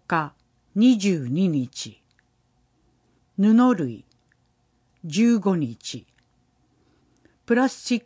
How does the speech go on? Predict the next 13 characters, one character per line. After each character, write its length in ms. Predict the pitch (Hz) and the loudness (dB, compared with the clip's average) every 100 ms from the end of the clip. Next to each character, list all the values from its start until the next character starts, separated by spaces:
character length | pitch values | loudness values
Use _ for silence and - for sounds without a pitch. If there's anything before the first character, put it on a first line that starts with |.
| - | -6
ク 120 | 214 | -8
製 360 | - 196 185 | -2 -2 -2
容 280 | 185 247 254 | 2 2 2
器 180 | - 147 | -2 -12
包 300 | - 143 143 | -10 -8 -10
装。 400 | - 143 131 123 _ _ _ _ _ _ _ _ _ _ - | -10 -8 -8 -12 _ _ _ _ _ _ _ _ _ _ -6
六 160 | 175 190 160 - | -2 0 -2 -6
日、 260 | - 147 - _ _ _ _ _ 151 | -6 -6 -8 _ _ _ _ _ -4
十 280 | 170 254 | 2 2
三 420 | 254 247 233 180 127 | 2 -2 -2 -2 -4
日、 460 | 113 - - 110 _ _ _ _ _ _ | -8 -14 -18 -20 _ _ _ _ _ _
二 160 | - 175 | -10 -8
十 220 | - | -8